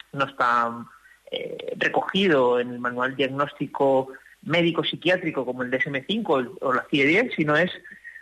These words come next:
vamos a decir, <clears throat> un fenómeno, una situación que padece la persona que consiste en la incapacidad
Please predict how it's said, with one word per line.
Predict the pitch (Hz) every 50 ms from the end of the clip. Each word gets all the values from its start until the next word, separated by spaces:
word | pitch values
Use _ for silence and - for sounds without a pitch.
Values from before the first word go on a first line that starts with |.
| _ _ _
vamos | - - 165 185 180 190
a |
decir, | 180 170 - - 190 202 196 - - - - -
<clears throat> | 196 190 165 139 127 139 - - - - -
un | - 214 214 196
fenómeno, | - 170 147 139 131 139 151 170 214 247
una | 233 208 196 196 180 - -
situación | 170 - - - - - 143 135 135 160 208 240
que | 226 - -
padece | - 139 139 139 - 151
la | 160 -
persona | - 196 - 226 240 285 359 - - - - - - _ -
que | - 269 262
consiste | - 254 214 196 - - - 262 254 - - - 247 247 254 247 - - _ _ _ -
en | - 208 220 233
la | 233
incapacidad | 233 220 214 226 196 - - 226 214 - - 202 180 185 196 214 226 220